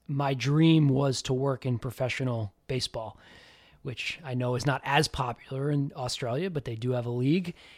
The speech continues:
and there are some players that come to the States and play. And that dream of mine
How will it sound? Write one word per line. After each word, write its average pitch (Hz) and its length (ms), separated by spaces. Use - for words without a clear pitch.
and 135 120
there 127 80
are - 20
some 139 240
players 131 380
that 123 180
come 135 200
to 135 100
the 120 80
States 127 340
and 123 100
play. 135 360
And 151 460
that 190 180
dream 190 240
of 160 140
mine 147 600